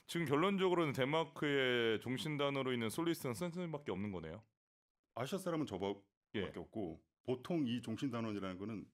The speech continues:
Speaker 2: 덴마크 사람들만 줍니다.
Speaker 1: 아.
Speaker 2: 예.
Speaker 1: 이 종신단원의
Speaker 2: 외국인들은 잘 안
Speaker 1: 특징은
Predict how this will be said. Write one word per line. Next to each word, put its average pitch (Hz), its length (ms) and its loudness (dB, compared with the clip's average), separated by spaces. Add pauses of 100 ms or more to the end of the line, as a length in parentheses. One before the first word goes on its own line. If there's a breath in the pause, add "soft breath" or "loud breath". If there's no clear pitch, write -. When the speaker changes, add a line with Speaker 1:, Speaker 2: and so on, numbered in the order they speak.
Speaker 2:
덴마크 113 340 -8
사람들만 71 440 -14
줍니다. - 380 -20
Speaker 1:
아. 76 840 -12
Speaker 2:
예. 78 260 -16 (560 loud breath)
Speaker 1:
이 - 40 -12
종신단원의 175 800 2
Speaker 2:
외국인들은 - 20 -2
잘 196 320 -4
안 143 380 0
Speaker 1:
특징은 73 80 -18